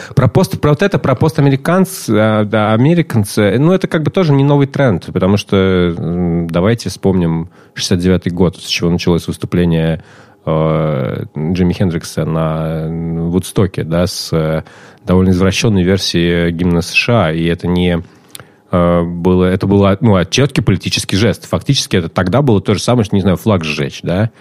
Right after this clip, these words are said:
Т-, такой вот этот критический подход, он как бы он был всегда, просто мне кажется, что его должно быть больше, и, ну, мой личный <laughs> взгляд, что все вот этот вот патриотизм и прочая херня, и вообще, что ты, когда ты гордишься тем, что ты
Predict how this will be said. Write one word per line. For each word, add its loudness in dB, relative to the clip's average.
Т-, -10
такой 0
вот 0
этот 0
критический -2
подход, 0
он 0
как -4
бы 0
он 2
был 2
всегда, 0
просто 0
мне 2
кажется, -2
что -4
его 4
должно 2
быть -2
больше, 2
и, 0
ну, 2
мой 2
личный 0
<laughs> -4
взгляд, -2
что -2
все -4
вот -2
этот 0
вот -6
патриотизм -2
и -4
прочая -4
херня, 0
и 4
вообще, 0
что -4
ты, -6
когда 0
ты -6
гордишься -2
тем, -2
что -10
ты -2